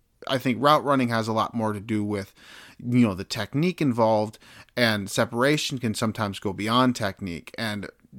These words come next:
do I think that Troy Franklin could get a little bit better in his technique? Yes, I think he's fairly good, but I do think he can get better. I do think there are things that come off around it at times.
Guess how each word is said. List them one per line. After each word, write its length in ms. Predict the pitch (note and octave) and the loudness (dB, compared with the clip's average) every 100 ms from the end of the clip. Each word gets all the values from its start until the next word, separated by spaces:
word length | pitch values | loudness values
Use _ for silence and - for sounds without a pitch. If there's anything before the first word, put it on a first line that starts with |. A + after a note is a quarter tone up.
| B2 B2+ D3 B2 | -18 -16 -10 2
do 200 | C#3 D3 | 4 6
I 100 | C#3+ | 4
think 300 | - C#3+ - | 2 0 0
that 160 | A#2+ | -4
Troy 240 | - B2+ A#2 | 2 2 2
Franklin 500 | B2 A#2+ - A#2 A2+ | 0 -2 0 -2 0
could 180 | A2+ | -4
get 140 | G#2+ G#2+ | 0 0
a 60 | |
little 160 | G#2 A2 | 0 -2
bit 180 | G#2 G2+ | -4 -2
better 380 | A2 A#2+ A#2 - | 0 2 0 -2
in 140 | A#2+ A2+ | -2 0
his 220 | C3 B2 | 0 -2
technique? 580 | - C#3 - C#3 C#3 - - - - | -2 -2 0 -4 -4 -8 -20 -20 -6
Yes, 280 | B2 A2+ F#2+ | 2 2 2
I 40 | |
think 180 | A2+ C3+ | 0 0
he's 160 | B2 - | 0 0
fairly 320 | - A2 F2+ | 2 2 0
good, 420 | - G3+ G#3 D#3 - | 2 4 4 0 0
but 120 | B2+ | 4
I 100 | A2+ | 4
do 200 | G#2+ C#3+ | 4 2
think 180 | C#3+ C3+ | 2 0
he 60 | A#2+ | -2
can 100 | A2 | -2
get 160 | G#2+ | -2
better. 300 | - A2 A2 | 0 0 0
I 100 | F2 | -2
do 220 | G#2 B2+ B2 | 0 0 0
think 240 | C3 A#2 | 0 0
there 120 | G#2+ | 0
are 60 | G#2 | -2
things 300 | - G#2 - | -2 -4 -4
that 120 | - | -8
come 160 | - G2+ | -6 -6
off 200 | F#2+ F2 | -6 -6
around 340 | F#2 B2 C3 | -2 0 0
it 80 | G#2 | -2
at 140 | - | -6
times. 520 | - F#2+ F#2 G2 - | -6 -6 -6 -10 -14